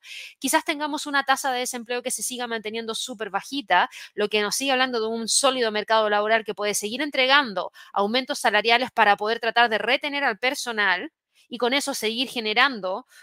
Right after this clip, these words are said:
mayor gasto y consumo a nivel local en Estados Unidos, lo que pueda seguir manteniendo las tasas de inflación. Así que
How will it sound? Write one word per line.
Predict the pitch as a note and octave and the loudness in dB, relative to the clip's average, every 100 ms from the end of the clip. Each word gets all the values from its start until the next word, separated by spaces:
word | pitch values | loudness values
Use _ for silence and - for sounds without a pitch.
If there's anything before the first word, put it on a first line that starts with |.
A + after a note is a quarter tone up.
| _ | _
mayor | G#3 A3 G#3+ A#3+ G3 | 0 2 2 0 6
gasto | A#3 A#3+ - | 6 6 0
y | |
consumo | G#3+ G#3 G3 B3 A#3+ A#3+ | -6 -6 -6 -4 -2 2
a | G#3 | 2
nivel | G#3 G#3+ A#3 A#3+ A#3 - _ - | 0 -2 -2 -4 -10 -14 _ -8
local | G3+ G#3+ A3 C#4+ D#4 | -2 0 6 6 6
en | |
Estados | B3+ C4 B3 A3 | -2 0 -2 -2
Unidos, | B3+ C4+ C4 | -6 -6 -4
lo | |
que | A#3 | -4
pueda | A3+ B3+ | 2 2
seguir | A#3+ A#3+ A#3+ | 2 -6 -4
manteniendo | A#3 A3 A3+ A3 | -4 -4 -4 -4
las | - | -4
tasas | A3 A3 | -8 -8
de | G#3 | -8
inflación. | G3+ A#3 F#4+ | -6 -4 -4
Así | D#4 C#4 | -4 -4
que | B3 | -4